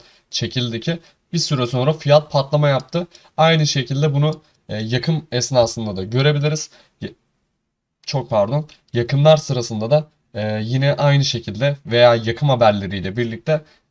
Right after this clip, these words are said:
e, bu fiyatın yeniden yukarı yönlü hatta çok daha üst seviyelere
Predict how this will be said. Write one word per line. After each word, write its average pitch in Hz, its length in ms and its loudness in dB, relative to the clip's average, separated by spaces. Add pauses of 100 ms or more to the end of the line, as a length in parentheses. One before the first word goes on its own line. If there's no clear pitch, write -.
e, 95 320 -8
bu 120 160 -6
fiyatın 139 440 -4
yeniden 131 440 0
yukarı 117 320 -2
yönlü 117 300 -4
hatta 127 340 0
çok 131 260 -6
daha 117 240 -6
üst 117 300 -12
seviyelere 95 640 -4